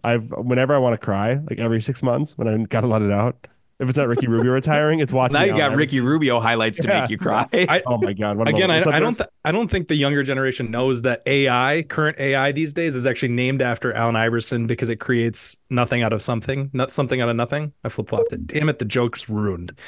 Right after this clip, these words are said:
Speaker 1: Dude,
Speaker 3: All right,
Speaker 1: you're
Speaker 3: anyway.
Speaker 1: bar.
Speaker 3: Yeah,
Speaker 1: Bar,
Speaker 3: it's kinda,
Speaker 1: Durf.
Speaker 3: it's a
Speaker 1: That's
Speaker 3: bar if I didn't
Speaker 1: nice.
Speaker 3: F it up, dude.
Speaker 1: I like, I
Speaker 3: Uh,
Speaker 1: think
Speaker 3: I
Speaker 1: you're,
Speaker 3: just,
Speaker 1: I think
Speaker 3: I
Speaker 1: you're
Speaker 3: just
Speaker 1: fine.
Speaker 3: thought of that. Improv. Um,
Speaker 1: Improv, boy.
Speaker 3: yeah, I, I would do it. <laughs> If I
Speaker 1: Yeah,
Speaker 3: could go
Speaker 1: cool.
Speaker 3: back,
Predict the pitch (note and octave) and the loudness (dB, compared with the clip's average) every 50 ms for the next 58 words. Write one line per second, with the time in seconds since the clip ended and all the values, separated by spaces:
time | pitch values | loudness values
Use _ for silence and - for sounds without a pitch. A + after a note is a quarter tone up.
0 | - - F#3 F#3+ E3+ D3+ D#3 D#3 C#3+ B2+ D3 E3+ G3+ - F3+ F#3+ F#3+ F3+ D#3+ C#3+ | -10 -2 0 2 4 4 4 4 4 4 2 0 0 2 2 2 4 4 4 4
1 | C3+ B2+ A#2+ B2 B2+ D3 - - A#2 A#2+ B2 A2+ G#2+ - A2+ D3 F3+ F3+ C#3 G#2 | 4 4 2 2 0 -2 -4 -8 -10 -12 -12 -10 -6 -4 -2 0 2 2 0 0
2 | F#2+ F#2+ G2+ A#2 - - _ - D#3+ D#3 F#3 G#3 - E3 E3 C4 A3+ E3+ G3 A#3+ | 0 -2 -4 -6 -8 -14 _ -8 0 0 2 2 4 4 4 4 4 4 4 4
3 | - C#4 A2 - G3+ - C4 G3 E3 - F#3 G#3+ B3 F#4+ F#3 C#3+ - A3 B3 - | 4 4 2 2 2 2 2 2 2 2 4 4 4 4 4 2 2 2 2 2
4 | G#3+ F3 C3+ C#3 D#3+ E3+ G3 G3 - A3+ F3 D#3 - - D#3 F3+ A#3 C#4 D#3 C#3 | 2 2 2 4 4 2 2 0 0 -2 -2 -2 -2 0 2 2 2 2 0 -4
5 | C3+ B2 C#3 C3+ C#3 D3 F3 G#3 C#4 B3 - _ _ _ - - A#2+ B2+ A#2+ A#2+ | -4 -2 0 0 0 0 0 -2 -4 -6 -8 _ _ _ -4 -2 0 0 2 2
6 | C#3 D#3 D3 C#3+ C3+ B2+ B2+ B2+ C3+ C3 A#2 - A#2 - - A2+ - A2+ G#2+ D3 | 2 2 2 2 2 2 2 2 2 2 2 2 2 0 0 0 -2 -2 0 0
7 | D3+ D3 C3+ G2+ - C3+ B2+ B2+ A#2+ B2 B2 C3+ - D3+ C#3+ D3 C#3+ - D#3 C#3+ | 0 0 0 -2 -2 -2 -2 0 0 -2 -2 -2 -2 -4 -4 -4 -4 -2 0 2
8 | C3+ C3 C3 B2+ B2+ B2 B2 C3 _ - - C#3 C#3+ D3 D#3 F#3 D3 - G3 F3+ | 2 2 2 2 0 0 -2 -8 _ -6 -2 0 2 2 2 2 2 2 2 2
9 | D#3+ B2 C#3 C3+ C#3 C#3 C#3 C#3 C#3 C#3+ D3 D3 C#3+ E3+ A3 F#3+ D3 - - E3 | 2 2 2 2 2 2 2 2 2 2 0 0 0 0 0 0 -2 -2 -4 -4
10 | E3+ - - F#3 A3 A3 F#3+ D3 B2 C3+ C#3 C3+ C#3 A#2 _ - - - - _ | -4 -2 -2 -2 0 0 0 -2 -2 -2 -2 -2 -2 -4 _ -12 -12 -12 -14 _
11 | _ _ _ _ _ _ - G4 F#4+ - - - - G3+ - C#4 C4+ C#4 G#3+ D#4+ | _ _ _ _ _ _ -2 -2 -2 -2 -4 -8 -6 -2 0 2 2 4 2 2
12 | C#4 B3 - A3+ G#3+ F3 G#3+ - - F#3+ - | 2 2 2 2 2 2 2 2 0 -2 -4